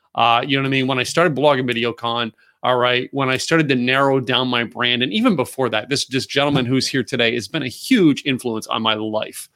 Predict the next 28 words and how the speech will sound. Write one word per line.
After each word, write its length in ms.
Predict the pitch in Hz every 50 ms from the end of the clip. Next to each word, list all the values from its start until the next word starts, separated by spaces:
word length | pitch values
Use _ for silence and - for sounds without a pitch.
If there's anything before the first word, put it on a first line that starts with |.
| _ - - - - -
uh, 180 | - 120 120 143
as 160 | 165 143 127
well 200 | 123 139 143 143
as 100 | 143 123
my 140 | 127 123 117
business. 480 | 113 - 123 123 110 120 117 113 - -
And 100 | - 139
he's 160 | 135 131 117
just 220 | 156 151 - -
someone 400 | - 156 156 160 151 147 143 143
that, 160 | 135 127 123 - _
that 100 | 143 139
I've 220 | 135 135 156 160 170
looked 160 | 165 - 214
up 120 | 208 208 -
to. 140 | - - - _ _ _ - - _ _ _ _ _ _ _
And, 400 | 131 139 139 139 135 135 127 135
uh, 280 | 135 131 123 127 139 -
you 160 | - 165 143
know, 100 | 139 135 131
I 100 | 135 143
reached 320 | 151 151 190 - - -
out 180 | 156 147 143 -
to 80 | -
him 260 | 98 127 143 156 160 143
and 120 | 120 117
said, 240 | - - 135 123 -
"Hey, 160 | 160 185 -